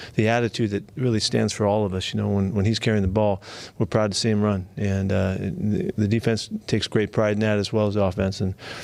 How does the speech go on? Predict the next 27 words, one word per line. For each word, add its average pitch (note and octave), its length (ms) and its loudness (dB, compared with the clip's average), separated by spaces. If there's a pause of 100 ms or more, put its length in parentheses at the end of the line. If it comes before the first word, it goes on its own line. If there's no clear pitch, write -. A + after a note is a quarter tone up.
(160)
you A2+ 100 2
know, A2+ 120 4
the G2+ 80 2
big G#2+ 160 2
guys A2 200 2
up G#2+ 100 -2
front, G#2+ 260 0
they're A2+ 140 2
really G#2+ 220 2
proud G2+ 260 0
of G2 40 0
the F#2 60 -2
fact G2+ 280 -2
that G#2+ 60 -2
he G2+ 60 2
was F#2+ 100 0
able G2 160 0
to - 80 -8
come G#2+ 120 2
back G2+ 220 0
again G2+ 200 0
and G2 80 2
get G2 80 2
a F#2 40 -2
thousand F#2+ 340 0
yards, F#2+ 260 2
and F2+ 140 -4